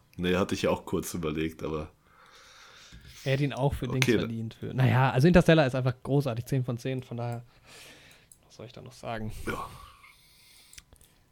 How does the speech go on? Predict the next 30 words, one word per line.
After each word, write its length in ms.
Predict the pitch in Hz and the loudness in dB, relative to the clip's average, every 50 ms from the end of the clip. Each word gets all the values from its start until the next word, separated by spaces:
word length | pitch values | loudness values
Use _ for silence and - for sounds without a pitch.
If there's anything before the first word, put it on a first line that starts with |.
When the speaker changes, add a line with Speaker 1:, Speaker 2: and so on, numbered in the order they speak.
| - | -20
Speaker 2:
Hätte 260 | - - - - - - | -20 -18 -14 -8 -6 -2
ihn 100 | 127 135 | 0 0
natürlich 280 | 127 131 139 147 151 | 2 2 2 2 2
auch 80 | 147 131 | 2 2
dafür 300 | - 139 147 143 156 131 | 4 4 4 4 4 4
verdient. 380 | 143 139 139 151 147 131 - - - - - - - - - - - - - - - | 4 4 4 4 2 2 0 -4 -10 -12 -10 -12 -12 -12 -12 -14 -14 -14 -12 -2 4
Ja, 140 | 190 208 | 4 6
dazu 300 | 175 - 139 - - 165 | 6 6 4 4 2 4
kommen 180 | 151 175 180 185 | 6 6 8 8
wir 100 | 185 170 | 6 4
zu 100 | - 151 | 4 2
einem 160 | 143 170 147 | 4 4 6
Zwischenstand 520 | 139 185 196 - 196 - - 180 175 165 - | 6 6 6 6 4 2 4 4 4 4 4
von 120 | 165 151 | 2 0
vier 260 | - - - 202 202 - | 0 0 0 0 0 0
zu 100 | - - | -2 -2
vier. 340 | - - 202 180 131 120 - - - - - - - - _ _ _ _ _ - - - - - - - _ - - - - - - - - - | -2 -2 0 2 2 0 0 -4 -14 -20 -20 -20 -20 -20 _ _ _ _ _ -14 -14 -12 -12 -14 -16 -20 _ -10 -8 -6 -6 -6 -8 -8 -6 -4
Speaker 1:
Boah, 140 | - - - | -2 -2 -2
es 100 | - - | 0 -2
hat 120 | - - | 0 0
sich 240 | - 110 98 - - | 0 -2 -4 -2 -2
wieder 200 | 107 110 104 101 | 0 2 2 2
nichts 260 | 107 127 127 - - - | 2 0 -2 -2 -2 -2
verändert. 400 | 120 - - 123 107 90 87 147 | -2 -2 0 0 -2 -2 0 2
Der 80 | 147 | 2
Speaker 2:
Nee. 60 | 143 | 2
Speaker 1:
Status 380 | 139 - - 104 107 104 - - | 2 2 2 0 0 -4 -4 -4
quo 360 | - 107 113 123 123 117 - - - | -4 -2 0 0 0 -2 -2 -8 -16
wurde 280 | - - 107 107 110 | -4 -2 0 2 4
erhalten. 500 | 98 98 101 104 107 - - 85 87 - | 4 4 4 4 2 0 -2 -6 -10 -10